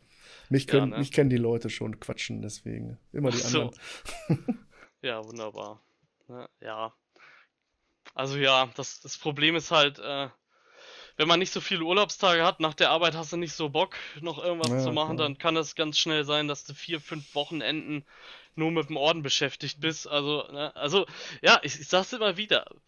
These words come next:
Speaker 2: Macht das, holt euch den Titel des Ordensmeisters, aber heult am Ende nicht rum, ne?
Speaker 1: <laughs> Ja.
Speaker 2: <laughs> Ne? <laughs>
Speaker 1: Ja, schön. Haben wir schon einiges erfahren.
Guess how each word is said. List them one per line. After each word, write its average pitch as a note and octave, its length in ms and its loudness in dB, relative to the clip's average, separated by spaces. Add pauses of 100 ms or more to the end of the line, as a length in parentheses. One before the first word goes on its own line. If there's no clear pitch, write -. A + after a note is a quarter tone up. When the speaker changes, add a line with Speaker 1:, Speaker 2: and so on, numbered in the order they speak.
(800)
Speaker 2:
Macht D3+ 300 -2
das, B3+ 260 -2 (160)
holt F#3+ 280 4
euch F#3+ 180 4
den F#3 160 2
Titel G3+ 280 -4
des E3+ 160 -6
Ordensmeisters, F#3+ 800 0
aber D#3+ 180 4
heult F#3 220 6
am G3 140 2
Ende G#3 240 4
nicht A3+ 180 -2
rum, A3 260 2
ne? D3+ 240 2 (120)
Speaker 1:
<laughs> - 160 -8
Ja. D3 320 4
Speaker 2:
<laughs> - 40 -20 (960)
Ne? D3+ 260 0 (440)
<laughs> - 440 6 (1080)
Speaker 1:
Ja, C#3 280 2
schön. A2+ 400 -2
Haben A2+ 120 -4
wir D3 120 -2
schon - 200 -2
einiges F#3 720 8
erfahren. D#3 680 2